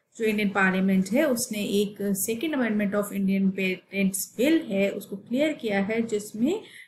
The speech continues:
ये सारे issues को ध्यान में रखा गया है कि जिसमें patent terms, emergency provisions, research and डेवलपमेंट इनिशिएटिव, सबका ध्यान रखा जाएगा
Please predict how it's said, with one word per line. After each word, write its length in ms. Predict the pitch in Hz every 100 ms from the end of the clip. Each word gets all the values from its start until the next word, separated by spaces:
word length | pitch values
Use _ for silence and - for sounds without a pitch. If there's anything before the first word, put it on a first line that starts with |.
| _
ये 80 | 208
सारे 280 | 196 196 190
issues 540 | - 190 - 185 180
को 400 | - 233 370 440 - - _ -
ध्यान 260 | 190 202 180
में 100 | 175
रखा 280 | 165 - 175
गया 200 | 170 175
है 260 | 175 208
कि 160 | 208 196
जिसमें 640 | 180 185 170 185 180 170 -
patent 440 | 190 180 180 175
terms, 400 | 196 196 208 202
emergency 540 | 190 180 180 180 170 -
provisions, 760 | 170 170 190 190 240 233 226
research 420 | 180 175 202 226
and 120 | 226 202
डेवलपमेंट 500 | 175 170 - 175 -
इनिशिएटिव, 600 | 185 175 - 180 214 302
सबका 360 | - - 180
ध्यान 280 | 175 180 180
रखा 240 | 175 -
जाएगा 440 | 170 170 170 175